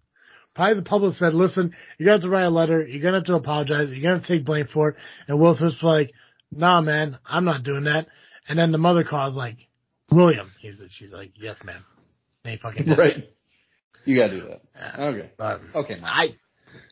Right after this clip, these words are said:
Speaker 1: I, you got it. You got it, Ma. Like, you got it. You know, she's from Philadelphia, born and raised.
Speaker 2: Yeah. Yeah.
Speaker 1: So,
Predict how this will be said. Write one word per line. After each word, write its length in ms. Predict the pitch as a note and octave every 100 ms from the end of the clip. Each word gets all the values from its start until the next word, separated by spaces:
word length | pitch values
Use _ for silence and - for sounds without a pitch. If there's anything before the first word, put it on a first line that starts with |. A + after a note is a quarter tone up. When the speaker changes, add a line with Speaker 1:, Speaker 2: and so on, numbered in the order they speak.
| _
Speaker 1:
I, 200 | A#2+ A#2 A2+
you 120 | C#3
got 220 | C3 A#2
it. 120 | G2 - A#2
You 100 | A#2+
got 140 | F#2
it, 60 | F2
Ma. 280 | E2+ E2 - _ _ _ _ _ -
Like, 200 | G2 G2 -
you 180 | - B2
got 220 | G#2 -
it. 120 | - _ -
You 120 | G2+
know, 100 | G2+
she's 160 | - C3
from 120 | C3+
Philadelphia, 640 | C#3 A#2+ G#2+ G2+ F2+ - - _ -
born 180 | A2 G#2
and 100 | F#2+
raised. 260 | F#2 F#2+
Speaker 2:
Yeah. 200 | A2+ F2+ D2+ _ _ _ G2+
Yeah. 180 | E2 - _ _ _ -
Speaker 1:
So, 260 | F2 F2